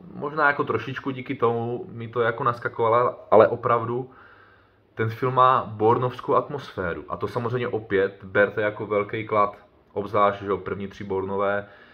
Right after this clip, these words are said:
no to je jedno, prostě Bournové, ty první díly jsou superový.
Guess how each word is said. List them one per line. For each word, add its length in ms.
no 60
to 80
je 60
jedno, 140
prostě 260
Bournové, 600
ty 60
první 300
díly 160
jsou 180
superový. 480